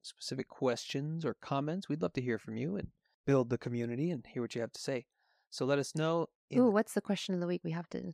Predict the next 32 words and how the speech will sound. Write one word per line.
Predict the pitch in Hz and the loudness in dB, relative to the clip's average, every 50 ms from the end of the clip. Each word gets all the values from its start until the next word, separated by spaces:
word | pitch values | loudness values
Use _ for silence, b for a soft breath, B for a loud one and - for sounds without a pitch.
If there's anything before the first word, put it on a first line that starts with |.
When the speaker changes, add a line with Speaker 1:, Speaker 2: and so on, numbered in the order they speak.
| - _ _ | -12 _ _
Speaker 2:
close | - 170 160 160 - 180 | -2 0 0 0 0 -2
out | 175 - | -2 0
with | 185 170 - | -2 -2 -2
the | - | -4
question | - - - 170 160 - - - 175 170 175 185 - 208 | -6 -2 -2 -2 -2 -2 -6 -6 -6 -6 -6 -6 -6 -8
of | 226 247 - _ _ _ | -10 -10 -10 _ _ _
the | 262 262 | 0 2
week. | 233 220 240 226 226 240 233 240 - - - _ _ _ _ _ _ _ _ _ - | 2 2 0 0 0 0 -2 -4 -6 -8 -20 _ _ _ _ _ _ _ _ _ -2
Okay, | 165 - - 156 - - | -2 0 0 -2 -2 0
so | - - 175 170 160 160 | 2 4 6 6 6 4
Tanner, | 156 - 165 151 147 147 | 2 0 -2 0 0 -2
what's | 147 147 - - | -4 -4 -6 -6
the | - 160 | -8 -8
question | - - 156 147 - - 156 | -4 -4 -4 -4 -4 -4 -4
of | 151 156 | -4 -4
the | 151 | -4
week? | 156 156 175 - - _ _ _ _ _ _ _ - | -6 -8 -8 -12 -16 _ _ _ _ _ _ _ 0
Speaker 1:
All | 120 113 | 0 0
right, | 107 - - | 0 0 -2
so | - 127 | 0 0
our | 120 113 | 0 0
question | - - - 185 190 - - 190 185 | 0 0 0 0 0 2 0 0 0
of | 175 160 | 2 0
the | 160 156 | 0 -2
week | 135 127 117 107 - - - | 0 -2 -2 -2 -6 -8 -6
is, | 123 117 110 104 107 110 - - - _ _ _ _ _ _ _ _ | -4 -4 -4 -4 -6 -10 -12 -14 -16 _ _ _ _ _ _ _ _
what | - 123 131 170 214 - - - | -8 0 2 2 2 2 -2 -2
helps | - 147 139 127 - _ - - - - _ | 2 2 2 2 0 _ -14 -14 -14 -12 _
you | 127 120 113 120 151 185 175 135 110 107 110 113 - _ _ _ _ _ _ _ | -12 -10 -4 0 2 4 4 4 2 0 -4 -8 -12 _ _ _ _ _ _ _
get | - 113 - | -2 -2 -2
through | - - 120 117 113 | -2 -2 -2 -2 -2
your | 113 113 113 113 113 107 | 0 -2 0 0 -2 -4